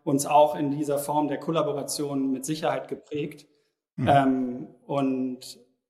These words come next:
Speaker 1: aber ich glaub nicht, dass Kollaboration, äh, unbedingt, äh, Geschwisterschaft braucht. Also überhaupt nicht,
Speaker 2: <laughs>
Speaker 1: sondern,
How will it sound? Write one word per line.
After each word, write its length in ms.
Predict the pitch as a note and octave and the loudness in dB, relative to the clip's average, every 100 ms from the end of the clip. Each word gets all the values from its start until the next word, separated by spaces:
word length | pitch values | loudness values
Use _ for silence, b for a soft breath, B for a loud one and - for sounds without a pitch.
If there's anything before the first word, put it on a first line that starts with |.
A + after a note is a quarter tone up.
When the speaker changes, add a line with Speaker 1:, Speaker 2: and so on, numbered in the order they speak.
| _ _ _ _ _ _ _ _ _ _ _ _ _ _ - | _ _ _ _ _ _ _ _ _ _ _ _ _ _ 2
Speaker 1:
aber 240 | D3+ D3+ | 6 6
ich 100 | D3 | 6
glaub 240 | D#3 E3 | 4 4
nicht, 240 | E3 E3+ F3 | 6 6 6
dass 320 | E3 - - | 2 0 -4
Kollaboration, 1160 | - E3 D3+ D3+ C#3+ - D#3 D#3+ D#3+ D#3+ D#3 D3+ | 2 4 4 2 0 0 2 2 2 2 0 -2
äh, 380 | D#3 C#3+ C#3 C3+ E3 | 0 0 0 -2 2
unbedingt, 640 | D#3 D3 C#3+ C#3+ - - | 2 2 0 -6 -8 -10
äh, 60 | C#3+ | -8
Geschwisterschaft 1300 | C3 - F3 E3+ C#3+ A#2+ A2+ - - C3+ B2 - - | -6 -4 -4 0 0 0 -4 -10 -6 -6 -6 -12 -8
braucht. 460 | B2 A#2 - - - | -2 -2 -4 -12 -6
Also 220 | C3 B2+ | -4 -4
überhaupt 380 | B2 B2 C#3+ - | -4 -2 -2 -2
nicht, 180 | A#2+ - | -2 -2
Speaker 2:
<laughs> 20 | |
Speaker 1:
sondern, 440 | C#3+ B2+ B2 A#2+ | -2 -4 -4 -8